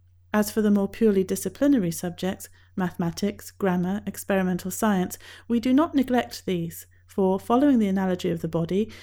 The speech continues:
we recognise that the mind requires gymnastics as well as functional exercise, nor do we lose sight of the sound learning these subjects afford.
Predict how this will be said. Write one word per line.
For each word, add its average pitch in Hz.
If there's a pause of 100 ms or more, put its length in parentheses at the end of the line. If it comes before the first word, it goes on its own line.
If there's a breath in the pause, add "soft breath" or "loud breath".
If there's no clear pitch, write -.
(160 loud breath)
we 226
recognise 220
that 214
the 214
mind 247
requires 208
gymnastics 196
as 190
well 202
as 240
functional 185
exercise, 175 (480 soft breath)
nor 185
do 226
we 214
lose 202
sight 185
of 185
the 202
sound 226
learning 185
these 196
subjects 170
afford. 196